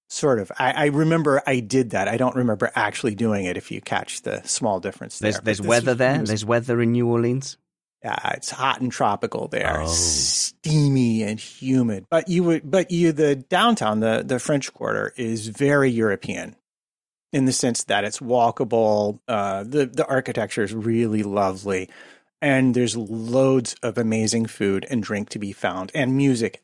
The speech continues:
Speaker 1: everywhere. The music in New Orleans is just amazing.
Speaker 2: Ah, because you are, you're a music man. You're a,
Speaker 1: Yep.
Speaker 2: you're a trumpet man, the easiest of all the instruments 'cause it only has three buttons.
Speaker 1: Three buttons.
Speaker 2: But you
Speaker 1: Yeah.
Speaker 2: went to, like, a posh place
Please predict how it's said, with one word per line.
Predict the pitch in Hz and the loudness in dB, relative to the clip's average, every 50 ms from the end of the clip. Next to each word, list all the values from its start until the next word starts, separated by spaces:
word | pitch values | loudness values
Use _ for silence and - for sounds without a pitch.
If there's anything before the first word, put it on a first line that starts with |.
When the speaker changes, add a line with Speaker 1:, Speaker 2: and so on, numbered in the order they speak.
| _ | _
Speaker 1:
everywhere. | - 117 113 110 104 95 95 90 85 | -2 -2 0 0 0 -2 -4 -4 -4
The | 90 | -2
music | 120 135 139 131 120 120 | 0 2 2 2 2 0
in | - 117 113 | 0 0 0
New | 113 110 | 0 0
Orleans | 107 104 101 98 95 92 - | 0 0 0 -2 -4 -4 -6
is | - 95 98 - | -8 -8 -10 -8
just | - - - - - - _ _ _ _ _ | -8 -6 -6 -8 -8 -12 _ _ _ _ _
amazing. | 139 120 113 110 110 101 101 101 95 92 95 92 - - - - - | -4 -2 0 0 0 0 0 0 -2 -2 -2 -4 -6 -8 -10 -8 -4
Speaker 2:
Ah, | 92 98 113 127 135 104 - - | -2 0 2 2 0 0 -2 -4
because | 76 85 - 104 101 107 | -8 -8 -10 -8 -8 -6
you | 135 185 175 87 | -4 -2 0 0
are, | 69 71 76 78 78 - | 0 0 0 0 0 0
you're | - 117 113 110 | 0 0 2 2
a | 107 | 4
music | 113 117 127 131 127 131 131 - - | 4 4 4 4 2 2 -2 -4 -2
man. | 110 - 87 107 131 143 - _ - | -4 -2 -2 -4 -6 -8 -10 _ -8
You're | - 107 110 104 104 | -4 -2 0 2 2
a, | 107 104 101 98 95 101 | 2 4 4 4 2 2
Speaker 1:
Yep. | 98 110 | 0 2
Speaker 2:
you're | 113 104 101 | 2 2 2
a | 92 95 | 2 0
trumpet | - - - 160 147 131 123 - - - | -2 -2 0 0 0 0 0 -2 -4 -2
man, | 104 101 92 98 101 107 120 127 | 0 0 2 2 0 0 -2 -4
the | - - - | -4 -4 -2
easiest | 180 202 202 190 143 135 135 123 - - | -2 0 0 0 0 0 0 -2 -2 -2
of | 113 | 0
all | 139 160 151 | 2 2 2
the | 123 104 95 | 2 2 0
instruments | 87 76 - - - 76 87 110 123 - - | 0 -2 -2 -4 -4 -2 -2 -2 -2 -4 -6
'cause | - - 90 | -6 -4 -4
it | 95 | -2
only | - 92 95 92 90 87 | 0 0 2 2 0 0
has | 80 82 82 80 80 76 - - - _ _ _ _ _ | -2 -4 -6 -6 -6 -6 -8 -10 -12 _ _ _ _ _
three | - - - 104 101 95 | -16 -10 -8 -6 -6 -4
buttons. | 92 98 95 - 120 117 - | -4 -4 -4 -4 -4 -4 -4
Speaker 1:
Three | - 95 | -4 -4
buttons. | 101 - _ - 107 - _ _ _ - | -4 -6 _ -14 -20 -20 _ _ _ -4
Speaker 2:
But | 143 139 | -4 -2
you | 165 165 | -2 0
Speaker 1:
Yeah. | 160 | 2
Speaker 2:
went | 175 180 190 190 190 - | 2 4 4 2 0 -2
to, | - 143 | -4 -2
like, | 139 127 123 120 - | 0 0 0 0 2
a | 113 110 107 104 | 2 4 4 2
posh | - - - 135 123 113 - - - | 0 -2 -2 -2 -2 -2 -4 -10 -8
place | - 127 123 113 95 - - - | -4 -2 -2 -2 0 -2 -4 -6